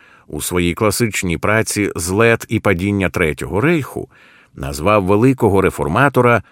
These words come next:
пристрасним антисемітом. Лютер називав євреїв отруйними, бридкими черв'яками та огидними паразитами.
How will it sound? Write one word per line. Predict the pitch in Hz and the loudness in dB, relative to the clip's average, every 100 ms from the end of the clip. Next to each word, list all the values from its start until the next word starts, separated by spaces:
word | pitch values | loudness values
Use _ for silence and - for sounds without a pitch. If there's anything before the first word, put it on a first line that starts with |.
| _ | _
пристрасним | - 82 139 139 - 127 - 123 120 | -6 -2 -2 -2 0 0 2 0 0
антисемітом. | - 120 127 120 143 139 107 - 65 64 _ _ _ _ _ _ _ _ 90 | 0 -2 -2 -2 0 0 -2 -4 -10 -10 _ _ _ _ _ _ _ _ -2
Лютер | 117 202 202 185 - | 0 2 2 2 2
називав | 143 139 139 160 131 | 0 2 2 2 2
євреїв | 98 76 92 147 139 127 | 2 0 2 4 2 2
отруйними, | 117 110 95 80 82 87 101 113 120 - _ _ | 0 0 -2 -4 -2 -2 -2 -2 -4 -8 _ _
бридкими | 67 90 123 - 147 156 | -2 2 2 2 2 2
черв'яками | 131 143 123 107 - 98 113 127 135 127 - _ | 2 2 2 0 0 0 2 4 2 0 -6 _
та | 92 90 | -4 0
огидними | 101 76 82 76 85 101 | 0 0 -2 -2 -2 -2
паразитами. | 98 131 156 147 85 64 65 - | 0 0 2 0 -2 -4 -10 -12